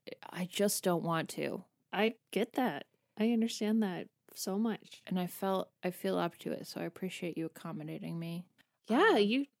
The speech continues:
Speaker 2: you just got off of a really great two-hour live stream.
Speaker 1: Yeah, we did our house haunters. It was fun.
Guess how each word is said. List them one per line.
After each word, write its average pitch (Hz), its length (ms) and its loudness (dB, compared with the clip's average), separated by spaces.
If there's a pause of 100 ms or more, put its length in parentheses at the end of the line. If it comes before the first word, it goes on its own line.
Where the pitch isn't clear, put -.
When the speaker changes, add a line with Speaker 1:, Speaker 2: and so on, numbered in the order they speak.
(160)
Speaker 2:
you 226 140 0
just 392 280 0
got 254 160 2
off 247 240 2
of 214 340 0
a 208 180 2
really 208 300 4
great 214 380 2
two-hour 214 520 4
live 196 300 2
stream. 175 460 -4
Speaker 1:
Yeah, 175 260 12
we 175 120 8
did 185 200 4
our 180 160 6
house 175 300 0
haunters. 170 500 0
It - 100 -4
was - 140 -4
fun. 165 640 -2